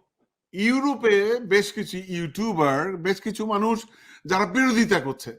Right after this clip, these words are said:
তারা বলছে এটা ফ্লপ হয়ে যাবে। কিন্তু বাস্তবে কি ঘটছে এটি আপনি সরাসরি যুক্ত, আপনি একটু আপনার মুখ থেকে আমাদের দর্শকরা জানতে চায় আসলে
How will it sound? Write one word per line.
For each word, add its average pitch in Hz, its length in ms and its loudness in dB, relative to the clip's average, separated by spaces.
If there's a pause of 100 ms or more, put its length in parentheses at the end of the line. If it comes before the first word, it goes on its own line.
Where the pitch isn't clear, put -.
(480)
তারা 190 160 4
বলছে 202 320 0 (840)
এটা 226 140 -4 (840)
ফ্লপ 269 280 2
হয়ে 131 300 0
যাবে। 98 180 -18 (600)
কিন্তু 214 240 -6
বাস্তবে 214 840 -2
কি 247 180 -2
ঘটছে 180 400 2 (760)
এটি 202 160 2 (220)
আপনি 214 460 8 (320)
সরাসরি 233 760 2
যুক্ত, - 260 -2 (680)
আপনি 208 340 2 (460)
একটু 190 260 -4
আপনার 185 380 2
মুখ 190 220 0
থেকে 165 280 -2 (500)
আমাদের 208 360 0 (100)
দর্শকরা 185 540 2 (460)
জানতে 175 480 2
চায় 117 280 -2 (420)
আসলে 226 420 2